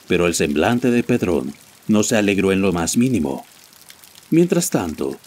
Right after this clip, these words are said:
doña Fortuna se acercó al lecho en el que reposaba la enferma. Doña Fortuna posó un instante su mano sobre la frente de la mujer, y al momento,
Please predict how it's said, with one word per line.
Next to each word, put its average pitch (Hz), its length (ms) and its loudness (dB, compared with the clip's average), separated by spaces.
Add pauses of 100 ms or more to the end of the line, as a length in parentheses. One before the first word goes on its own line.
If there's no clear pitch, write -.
(320)
doña 101 240 0
Fortuna 120 420 2
se 160 120 0
acercó 147 340 0
al 131 120 0
lecho 98 300 0
en 101 80 2
el 101 100 0
que 113 100 -2
reposaba 104 500 -2
la 90 100 0
enferma. 95 540 -4 (1000)
Doña 160 220 4
Fortuna 202 360 2
posó 180 260 2
un 165 80 2
instante 147 340 0
su 147 140 2
mano 107 260 2
sobre 110 220 0
la 101 100 0
frente 143 320 0
de 117 100 2
la 110 100 0
mujer, 104 480 0 (580)
y 92 120 2
al 95 120 2
momento, 95 560 0